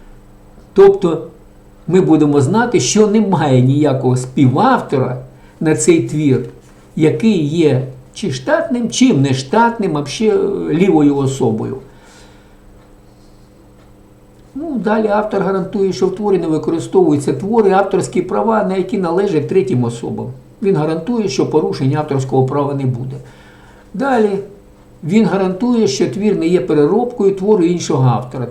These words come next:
Тобто він гарантує, що цей твір службовий не є похідним твором.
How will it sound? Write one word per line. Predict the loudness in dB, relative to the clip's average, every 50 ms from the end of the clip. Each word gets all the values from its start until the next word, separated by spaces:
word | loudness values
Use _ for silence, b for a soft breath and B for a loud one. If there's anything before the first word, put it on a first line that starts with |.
| -6
Тобто | -6 -6 -4 -4 -4
він | -4 -2 -4 -4
гарантує, | -4 -2 -2 -4 -4 -4 -4 -4 -2 -2 -2 -2
що | 0 -2 -2 -2
цей | 0 2 4 4 4
твір | 2 0 -4 -6 -6 -6 -8 -8
службовий | -4 -2 0 2 4 4 4 4 4 4
не | 2 2
є | 0 -2 -2
похідним | -2 -2 -2 -2 0 -2 -2 -2 -2 -4 -4 -4
твором. | -4 -6 -6 -8 -8 -8 -12